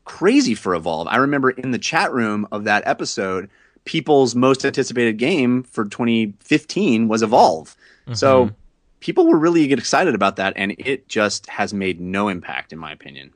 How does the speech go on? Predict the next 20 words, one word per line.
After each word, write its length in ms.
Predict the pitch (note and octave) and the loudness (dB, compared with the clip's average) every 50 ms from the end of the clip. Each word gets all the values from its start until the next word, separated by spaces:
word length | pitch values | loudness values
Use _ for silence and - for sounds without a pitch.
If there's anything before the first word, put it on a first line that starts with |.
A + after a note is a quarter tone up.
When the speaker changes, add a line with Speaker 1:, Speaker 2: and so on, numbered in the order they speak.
| _ - | _ -6
Speaker 2:
Evolve 720 | C#3+ C3+ B2+ B2+ B2+ C3+ C#3+ D3+ D#3+ E3 E3 D#3+ D3 C#3 C3+ - | -6 -6 -4 -4 -2 -2 0 0 0 0 0 -2 -4 -6 -8 -8
is 200 | A#2+ A#2+ A#2 A2 | -8 -8 -8 -6
the 140 | A2+ G#2+ G2+ | -6 -8 -8
video 360 | G2 G2+ A#2 A2+ A#2+ A#2 A2+ | -6 -6 -6 -4 -2 -4 -4
game 260 | A2 A2+ A2 A2 G#2+ | -4 -6 -8 -8 -8
equivalent 580 | G2+ G2 - - G#2+ G#2+ G2+ G#2 G#2 G#2 G2+ G2+ | -10 -10 -10 -8 -6 -6 -6 -6 -8 -10 -8 -10
of 100 | F#2 - | -12 -12
Snakes 380 | - - G2 G2+ G#2 - - | -12 -10 -8 -8 -8 -10 -10
on 80 | G#2+ G2+ | -10 -10
a 60 | G2 | -10
Plane 560 | - - - G#2+ G#2+ A#2+ C3+ D#3+ F#3 A3 G3 - _ _ _ _ _ _ - | -8 -8 -8 -6 -6 -6 -6 -6 -8 -10 -12 -16 _ _ _ _ _ _ -10
in 100 | A#2 A2 | -8 -8
the 80 | A2 G#2 | -8 -8
sense 280 | - - A#2 A2+ - | -6 -6 -6 -6 -6
that 100 | - A2+ A2 | -6 -6 -6
it 80 | G#2 | -6
had 240 | G#2 A2 G#2 F#2+ - | -6 -6 -6 -6 -8
tons 300 | - - C3+ D3 D#3 D#3 | -12 -8 -6 -6 -6 -6
of 180 | D#3+ C#3+ B2 A#2+ | -6 -8 -4 -2
buzz. 500 | B2+ A#2+ B2 B2+ B2+ B2+ B2+ B2+ B2 | 0 0 0 0 -2 -2 -4 -6 -10